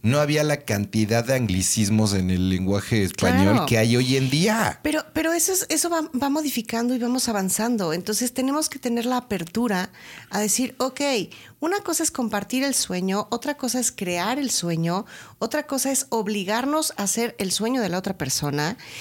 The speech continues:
Speaker 2: y otra cosa es también pretender que sea de la misma forma como lo ideé hace veinte
Speaker 1: Es
Speaker 2: años".
Speaker 1: que a eso voy.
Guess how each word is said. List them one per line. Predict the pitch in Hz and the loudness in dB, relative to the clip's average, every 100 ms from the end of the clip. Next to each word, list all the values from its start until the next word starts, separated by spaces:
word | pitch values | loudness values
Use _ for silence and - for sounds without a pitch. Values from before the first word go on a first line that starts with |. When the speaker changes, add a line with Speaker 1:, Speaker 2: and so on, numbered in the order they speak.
| - - | -12 -4
Speaker 2:
y | 269 | -2
otra | 302 320 | -2 -4
cosa | 302 277 | -2 -4
es | 294 | -4
también | 247 233 240 | -4 -2 -4
pretender | 247 247 208 214 214 | -4 -6 -4 -4 -4
que | 214 | -6
sea | - 202 214 - - | -2 -2 -2 -6 -10
de | 180 208 | -2 0
la | 196 196 | 2 0
misma | 220 247 240 247 | 0 0 0 -2
forma | 247 233 240 | -2 -2 -2
como | 233 208 202 | -2 -2 0
lo | 196 196 | 2 2
ideé | 202 202 220 220 | 0 0 -2 -2
hace | - 202 196 220 220 220 185 | -2 -2 0 0 0 -2 -6
veinte | 170 190 220 269 - | -4 0 2 4 4
Speaker 1:
Es | - | 4
Speaker 2:
años". | 349 | 4
Speaker 1:
que | 110 | 4
a | 98 | 4
eso | 92 110 98 | 4 2 2
voy. | 101 110 107 | 4 4 2